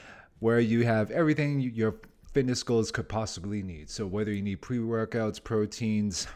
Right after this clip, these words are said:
fat burners, builders, recovery, energy, new apparel,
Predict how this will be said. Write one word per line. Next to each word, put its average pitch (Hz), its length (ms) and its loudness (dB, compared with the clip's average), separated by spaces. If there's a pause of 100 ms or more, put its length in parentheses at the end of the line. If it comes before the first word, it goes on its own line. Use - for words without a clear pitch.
fat 151 260 6
burners, 143 360 2
builders, 117 580 -2 (720)
recovery, 120 720 4
energy, 107 720 -2 (360)
new 110 260 2
apparel, 110 840 4